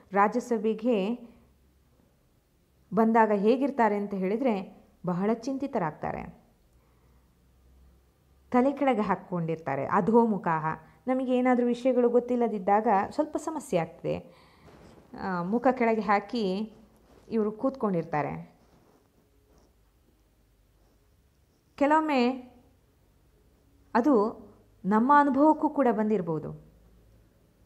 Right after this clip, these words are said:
ತದಾ ಕಾಳಿದಾಸಃ ಸ್ವಪೀಠಾತ್ ಉತ್ಥಾಯ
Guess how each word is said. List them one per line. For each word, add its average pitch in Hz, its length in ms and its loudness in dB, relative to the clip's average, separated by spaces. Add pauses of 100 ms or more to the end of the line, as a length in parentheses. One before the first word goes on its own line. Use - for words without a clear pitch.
(460)
ತದಾ 320 240 8
ಕಾಳಿದಾಸಃ 277 800 6
ಸ್ವಪೀಠಾತ್ 262 720 2
ಉತ್ಥಾಯ 208 420 0